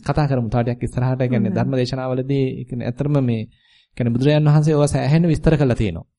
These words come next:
Speaker 1: ඉතින් අර සූත්‍ර දේශනාවලින් පොඩ්ඩක් අර ඒ ටික මතු කරගත්තාම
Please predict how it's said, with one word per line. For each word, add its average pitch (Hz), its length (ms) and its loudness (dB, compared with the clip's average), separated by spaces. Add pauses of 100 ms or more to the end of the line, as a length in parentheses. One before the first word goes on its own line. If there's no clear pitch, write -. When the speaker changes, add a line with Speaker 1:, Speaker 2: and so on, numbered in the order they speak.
(160)
Speaker 1:
ඉතින් 127 220 -4
අර 110 140 -2 (180)
සූත්‍ර 127 300 -2
දේශනාවලින් 131 720 0 (180)
පොඩ්ඩක් 123 400 -2
අර 117 140 -2
ඒ 120 200 -2
ටික 139 160 -2
මතු 123 260 0
කරගත්තාම 147 600 0